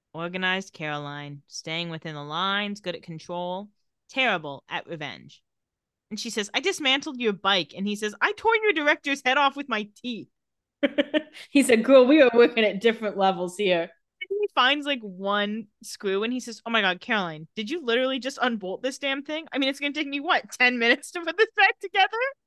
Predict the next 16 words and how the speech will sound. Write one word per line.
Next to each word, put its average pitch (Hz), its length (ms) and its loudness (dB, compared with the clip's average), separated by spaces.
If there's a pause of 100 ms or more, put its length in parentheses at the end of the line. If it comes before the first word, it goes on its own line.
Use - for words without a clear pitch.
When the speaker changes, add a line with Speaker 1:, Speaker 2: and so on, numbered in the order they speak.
(120)
Speaker 2:
To 415 100 0
which 349 240 -4
I 339 160 4
say 381 240 0
she 359 220 2
had 359 120 -2
to 339 60 -6
go 349 160 -8
put - 180 0
a 302 80 2
body 254 380 4
in 233 100 0
a 226 40 -8
furnace. 226 380 -4
Like, 254 120 -4
she - 80 -16